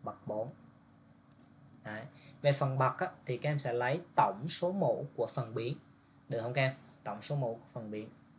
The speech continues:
Rồi, tiếp tục. Đa thức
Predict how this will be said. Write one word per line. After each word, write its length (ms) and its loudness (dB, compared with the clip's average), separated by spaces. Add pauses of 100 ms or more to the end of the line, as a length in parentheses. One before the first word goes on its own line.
(1800)
Rồi, 300 2
tiếp 200 -4
tục. 200 4 (1500)
Đa 120 0
thức 160 0